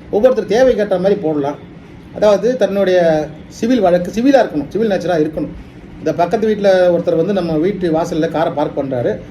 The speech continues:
அது பார்க் பண்ணாம இருக்கணும், அது வீடு என்னோட சொந்தமானது, அந்த இடம் எனக்கு சொந்தமானதுன்னு கோர்ட்ல போட்டு, குறிப்பிட்ட நபர் குறிப்பிட்ட வாகனத்தை நிறுத்தக்கூடாது, குறிப்பிட்ட நபர் குறிப்பிட்ட இடத்துக்குள்ள வரக்கூடாது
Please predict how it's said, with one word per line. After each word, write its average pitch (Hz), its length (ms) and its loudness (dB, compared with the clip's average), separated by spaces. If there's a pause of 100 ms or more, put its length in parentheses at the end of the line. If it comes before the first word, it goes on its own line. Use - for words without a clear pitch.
(220)
அது 147 140 2
பார்க் 170 280 -2
பண்ணாம 160 240 -2
இருக்கணும், 139 340 -2 (520)
அது 165 180 0
வீடு 185 240 2
என்னோட 170 160 2
சொந்தமானது, 160 560 -2
அந்த 143 180 0
இடம் 160 120 2
எனக்கு 143 260 -2
சொந்தமானதுன்னு 147 520 -2
கோர்ட்ல 156 320 -2
போட்டு, 131 260 -4 (480)
குறிப்பிட்ட 226 340 0
நபர் 214 260 -2
குறிப்பிட்ட 208 320 0
வாகனத்தை 180 380 0
நிறுத்தக்கூடாது, 165 520 -2
குறிப்பிட்ட 220 400 -2
நபர் 202 320 0
குறிப்பிட்ட 196 440 0
இடத்துக்குள்ள 226 340 2
வரக்கூடாது 147 560 0